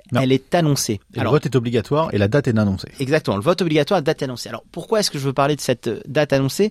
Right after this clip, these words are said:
Speaker 2: C'est parce que Albanese a été un peu malin,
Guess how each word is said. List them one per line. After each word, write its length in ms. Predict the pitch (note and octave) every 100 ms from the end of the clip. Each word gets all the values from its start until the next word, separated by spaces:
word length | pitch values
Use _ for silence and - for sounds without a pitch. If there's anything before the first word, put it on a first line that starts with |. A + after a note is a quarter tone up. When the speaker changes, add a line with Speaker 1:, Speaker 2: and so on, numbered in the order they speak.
| - - - -
Speaker 2:
C'est 180 | - D3
parce 280 | D#3 D3 -
que 80 |
Albanese 720 | D#3+ D#3+ F3+ F#3 F3 D3+ G3+ A#3
a 120 | D3+
été 340 | C3+ - F3 G3
un 140 | D3 C#3
peu 400 | - F3 G3+ A3 _ _ _ - _ _ -
malin, 460 | A2 C3+ G3+ F3